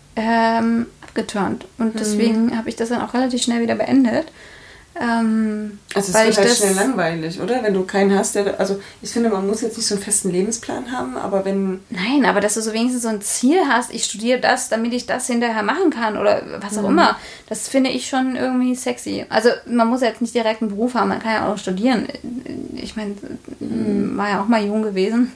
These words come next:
Speaker 1: <laughs> Ähm, da kam das halt vor, dass die anderen eben auch studiert haben. Aber
Speaker 2: Mhm.
Speaker 1: trotzdem, dass der andere,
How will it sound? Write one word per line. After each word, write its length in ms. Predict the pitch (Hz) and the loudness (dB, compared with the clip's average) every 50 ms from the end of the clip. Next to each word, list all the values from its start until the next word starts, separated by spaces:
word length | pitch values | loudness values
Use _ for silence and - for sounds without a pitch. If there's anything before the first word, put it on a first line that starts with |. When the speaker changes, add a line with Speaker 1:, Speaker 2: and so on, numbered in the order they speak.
| - - | 2 4
Speaker 1:
<laughs> 400 | 320 - - - - - 196 202 - - - - - - - - | 4 4 2 0 -2 -2 -2 -2 -6 -10 -14 -16 -18 -18 -4 0
Ähm, 440 | 254 226 226 220 220 220 214 214 196 | 4 4 6 6 4 4 2 -2 -2
da 100 | 202 202 | -2 -4
kam 240 | 196 - 220 220 202 | -2 -2 -2 -2 -2
das 140 | 202 196 214 | -2 -2 -4
halt 140 | 196 190 - | -4 -4 0
vor, 160 | - - - | 2 4 4
dass 160 | 208 208 - | 2 2 -2
die 100 | - - | -4 -4
anderen 200 | - 202 202 196 | -2 -2 -2 -2
eben 140 | 214 202 190 | -4 -4 -4
auch 160 | - 240 - | -4 -4 -4
studiert 380 | - 208 196 208 196 - - 208 | -4 -6 -6 -6 -6 -6 -6 -6
haben. 160 | 226 233 - | -8 -6 -2
Aber 160 | - 220 214 | 0 0 0
Speaker 2:
Mhm. 100 | 214 214 | 2 2
Speaker 1:
trotzdem, 320 | 226 208 202 202 240 220 | 2 2 4 2 0 2
dass 140 | 208 208 220 | 2 0 0
der 160 | - 220 - | 0 0 0
andere, 500 | - 196 226 233 226 226 226 226 220 220 | 0 0 0 0 2 2 4 4 4 2